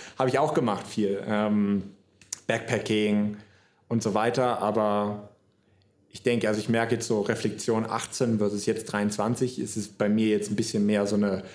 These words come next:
Schwere oder Ernsthaftigkeit in manchen Sachen drin. Mm, ja, auch einfach, genau, Verantwortung oder ich möchte irgendwie beruflich was bewegen und, und so weiter. Deswegen,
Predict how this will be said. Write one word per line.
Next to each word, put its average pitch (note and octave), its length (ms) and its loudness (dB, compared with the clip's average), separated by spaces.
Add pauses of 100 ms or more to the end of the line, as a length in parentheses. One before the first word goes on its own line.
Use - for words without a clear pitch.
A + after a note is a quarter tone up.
(220)
Schwere B2 460 2
oder G#2+ 180 2
Ernsthaftigkeit G#2 800 -2
in G2+ 80 0
manchen G2 300 0
Sachen F#2+ 260 -4
drin. F#2 240 -2 (380)
Mm, G2 640 0 (1400)
ja, G#2+ 240 -4
auch - 180 -4
einfach, F#2+ 460 -6
genau, B2+ 200 -2 (460)
Verantwortung G#2+ 800 -2
oder F#2+ 240 -2 (960)
ich - 100 -8
möchte G#2 260 0
irgendwie G2+ 500 2
beruflich A2+ 480 0
was G2+ 140 0
bewegen G2 800 0
und, F#2+ 260 0
und - 160 -4
so F#2+ 100 -4
weiter. D#2 240 -2 (1200)
Deswegen, C#3 920 2